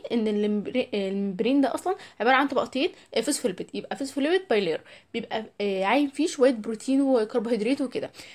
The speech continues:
من ضمن البروتين ده اللي هو بيبقى انتجريتد بروتين اللي هو بيبقى في النص، آه، بيبقى في، آه، بي-، بتقسم بقى الكنال وكارير والحاجات دي كلها.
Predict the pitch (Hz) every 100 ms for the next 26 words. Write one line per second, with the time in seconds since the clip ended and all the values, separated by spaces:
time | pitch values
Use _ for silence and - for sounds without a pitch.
0 | - 214 277 381 269 240 208 302 370 302
1 | 466 - - 196 202 208 269 226 - 175
2 | 208 202 220 294 - 233 233 302 415 -
3 | - 220 220 226 214 - 240 220 370 -
4 | - _ _ _ _ _ _ - 226 226
5 | 226 - 254 254 269 240 277 254 254 -
6 | 320 285 - 262 - 247 254 262 240 220
7 | 220 269 269 254 233 214 226 254 247 233
8 | 175